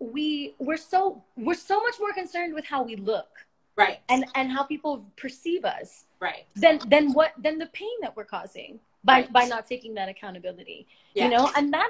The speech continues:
Speaker 1: at the end of the day is what all Black people are asking for right now, is a fucking accountability.
Speaker 2: Yep.
Speaker 1: It's for us to see where we need to grow, to take responsibility for the parts of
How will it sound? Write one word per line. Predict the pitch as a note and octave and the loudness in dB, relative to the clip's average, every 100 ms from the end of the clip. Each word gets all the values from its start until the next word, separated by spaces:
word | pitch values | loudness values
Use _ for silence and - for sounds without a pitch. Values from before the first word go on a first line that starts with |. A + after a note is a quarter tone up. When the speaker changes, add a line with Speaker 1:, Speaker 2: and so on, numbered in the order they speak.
| A4+ | -2
Speaker 1:
at | |
the | E4+ | -8
end | E4+ | -10
of | D4 | -8
the | C#4 | -4
day | C#4 C#4+ | -2 -2
is | C#4 | -4
what | C#4+ C#4 - | -6 -10 -12
all | C#4 - | -6 -6
Black | - A4 - | -2 -6 -4
people | G#4 G4+ | -6 -4
are | E4+ | -4
asking | D#4+ G#4 F#4+ G4 | -4 -6 -10 -6
for | F4+ | -4
right | D4+ B3+ | -4 -4
now, | B3+ A#3+ | -4 -6
is | A#3 | -8
a | - | -10
fucking | E4 E4 E4 | -10 -10 -12
accountability. | E4+ C#4+ B3 D4 A3+ - _ | -8 -6 -6 -8 -8 -14 _
Speaker 2:
Yep. | G3+ B3 B3+ _ - | -2 0 0 _ -2
Speaker 1:
It's | C#4+ | 0
for | - D4+ | 2 4
us | D#4+ - - | 4 0 -14
to | D4+ | -18
see | - - F4+ F4+ D4 B3 _ _ | -18 -12 -8 -6 -8 -10 _ _
where | G#3+ C4 C#4+ | 2 4 4
we | D4+ | 2
need | E4+ D#4+ D#4 | -6 -6 -6
to | E4 | -10
grow, | A#3+ C4+ C4 F#3 G3 C4 _ _ - | -2 0 2 0 -6 -8 _ _ -8
to | G#3+ | -8
take | - E4+ F4 | -4 -6 -4
responsibility | F#4 - E4 D4 C#4 G3 D4 F4+ C4+ G3+ F#3+ - | -6 -2 -2 -2 -6 -2 -2 -2 -6 -8 -10 -4
for | C#4 | -2
the | B3+ | -2
parts | - C4 C#4 - | 0 -2 -2 -2
of | A#3+ A#3+ | 0 0